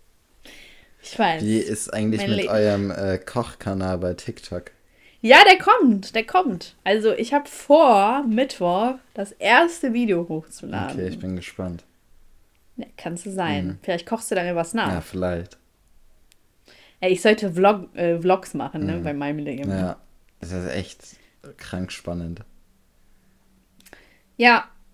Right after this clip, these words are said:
Speaker 1: das spannende Leben findet statt, wenn ich das nicht erzähle.
Speaker 2: Mhm.
Speaker 1: Muss ja, die Zuhörerschaft muss ja nicht alle
Speaker 2: Ja,
Speaker 1: spannenden Dinge
Speaker 2: ja.
Speaker 1: wissen.
Speaker 2: So diese ganzen, äh,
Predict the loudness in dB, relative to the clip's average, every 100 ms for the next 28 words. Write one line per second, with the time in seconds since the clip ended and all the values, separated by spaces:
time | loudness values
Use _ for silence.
0 | -20 -20 -20 _ -6 -4 -4 -2 -2 -2
1 | -2 0 0 0 -6 -6 -6 -6 -8 -6
2 | -6 -6 -12 -12 -8 -6 -6 -4 -4 -4
3 | -8 -10 -12 -8 -6 -6 -8 -12 _ _
4 | _ _ _ _ -14 -10 -4 -4 -4 -6
5 | -6 -4 -6 -6 -6 -6 -6 -6 0 2
6 | 2 2 -2 -2 -4 -4 -6 -8 -6 -4
7 | -4 -6 -10 -14 -14 _ -12 -8 -6 -4
8 | -4 -4 -6 -8 -8 -8 -10 -8 -6 -8